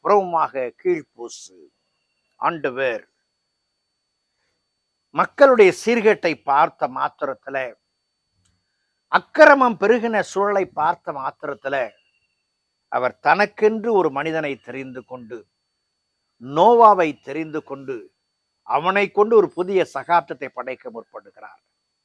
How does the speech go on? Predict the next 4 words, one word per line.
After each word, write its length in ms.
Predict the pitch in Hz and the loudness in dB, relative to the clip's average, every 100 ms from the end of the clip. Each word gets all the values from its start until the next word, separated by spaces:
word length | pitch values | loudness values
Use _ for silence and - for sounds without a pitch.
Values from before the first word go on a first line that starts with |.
| _ _ _ _ _ _ _ _ _ _ _ _ | _ _ _ _ _ _ _ _ _ _ _ _
எப்படி 880 | 117 165 208 - 311 302 294 294 - _ _ | 0 4 4 4 4 6 4 2 -2 _ _
ஆண்டவர் 880 | 135 190 269 247 226 214 233 247 - _ _ _ _ _ _ _ _ _ | 0 2 2 4 4 6 6 6 0 _ _ _ _ _ _ _ _ _
நோவாவை 800 | 143 175 269 294 277 254 240 220 | -2 4 6 6 8 8 6 4
குறித்து 640 | - 202 226 - 208 175 | 2 0 0 4 4 4